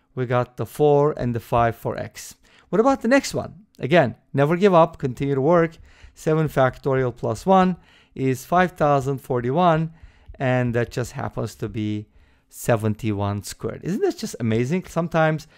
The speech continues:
I mean, life is full of surprises, but math is full of just amazing surprises. Anyways, y equals seventy-one is another solution,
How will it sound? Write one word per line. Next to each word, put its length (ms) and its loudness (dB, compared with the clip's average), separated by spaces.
I 80 -4
mean, 260 2
life 300 6
is 100 -6
full 160 -2
of 80 -2
surprises, 440 -2
but 180 -4
math 380 -2
is 240 -6
full 220 -8
of 240 -4
just 280 -10
amazing 400 -2
surprises. 580 -16
Anyways, 300 -6
y 180 6
equals 220 -2
seventy-one 580 0
is 220 -6
another 300 -4
solution, 580 -4